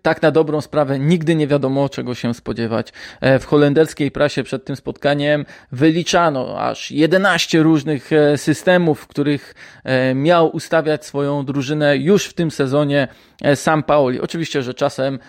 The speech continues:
to się różni rolą jednego zawodnika, czasem rolą, em, dwóch piłkarzy, czasem ustawieniem trzech obrońców, czasem ustawieniem czwórki obrońców,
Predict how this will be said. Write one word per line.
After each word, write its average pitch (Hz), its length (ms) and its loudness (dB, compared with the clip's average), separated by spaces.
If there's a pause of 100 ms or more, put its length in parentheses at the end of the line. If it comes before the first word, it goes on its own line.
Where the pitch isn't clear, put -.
(140)
to 139 100 -2
się 151 180 2
różni 131 420 2
rolą 147 460 4
jednego 135 420 -2
zawodnika, 120 600 -8
czasem 131 400 -4
rolą, 139 440 4 (320)
em, 127 640 -2
dwóch 156 300 2
piłkarzy, 143 600 -2
czasem 151 560 2 (300)
ustawieniem 151 720 0
trzech - 460 0
obrońców, 135 640 -2
czasem 139 480 -2
ustawieniem 147 500 -2
czwórki 175 480 2
obrońców, 135 500 0